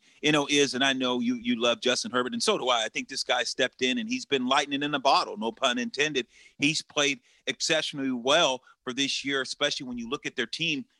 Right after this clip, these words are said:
and what they've been through. I look at this, I look at this, I look at the, uh, the Las Vegas Raiders, though, and you look at Carr. And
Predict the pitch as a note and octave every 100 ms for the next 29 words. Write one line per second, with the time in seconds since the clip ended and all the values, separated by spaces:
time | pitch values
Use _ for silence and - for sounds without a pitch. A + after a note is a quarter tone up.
0 | _ B2+ B2 C#3 - C3+ A#2 D#3+ G#3 C3+
1 | A2 _ _ _ _ - - G3+ B3+ A#3+
2 | F3+ F3+ - D3 F3+ F#3+ F#3 - D3+ -
3 | - D3+ D#3+ - C#3 _ _ - B2+ A#2+
4 | A2 - - - B2+ A2 A2+ A2+ - _
5 | C#3+ D#3 - D#3 D3 C3+ B2+ C3+ A#2 A2
6 | A2 F2+ - - C#3+ C3 C#3+ D3 A2 -
7 | B2+ E2+ - _ _ _ _ - _ D3+
8 | D3+ C#3+